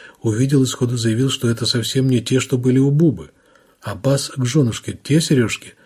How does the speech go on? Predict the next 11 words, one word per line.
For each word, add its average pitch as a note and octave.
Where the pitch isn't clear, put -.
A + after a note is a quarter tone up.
«Те, — B2+
говорит, — D#3+
а A2
какие A#2+
же A#2+
ещё? C3+
Он A2
хоть A#2
подругу A#2+
спроси». B2+
Хватились, C#3+